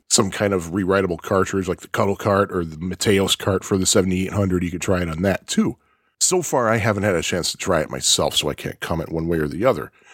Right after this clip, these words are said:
And speaking of K C Munchkin and controls, that has been the biggest criticism I've seen. Like, if you heard the K C Munchkin episode, and if you heard, um, Andy Ryerson's feedback in the previous episode,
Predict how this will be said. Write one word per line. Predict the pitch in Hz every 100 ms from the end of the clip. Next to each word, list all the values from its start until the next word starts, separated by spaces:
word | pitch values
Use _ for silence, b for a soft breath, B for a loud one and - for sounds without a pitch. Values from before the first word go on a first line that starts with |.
| B B B 147
And | 151 143 - -
speaking | - 180 180 180
of | 127
K | - 139
C | 135
Munchkin | 117 120 - 95
and |
controls, | 82 85 - 107 85 - - b b b _
that | 120 131 127
has | 117 113
been | 117 107 107 -
the | 107 104
biggest | 82 110 110 113 -
criticism | - 113 104 - 95 95
I've | 95 -
seen. | - 113
Like, | 85 80 87 - 78 -
if | 92 80 -
you | 95
heard | 110 101
the | 92
K | 113 101
C | -
Munchkin | 87 90 101 - 104
episode, | 98 - - 101 98 98 B B B B
and | 107
if | 92
you | 104 85
heard, | 113 101 92 85 -
um, | 85 80 82
Andy | 104 98
Ryerson's | 92 87 92 85 87 78
feedback | - 101 90 87 82
in | 82
the |
previous | 73 110 104 90 -
episode, | 80 - - 78 71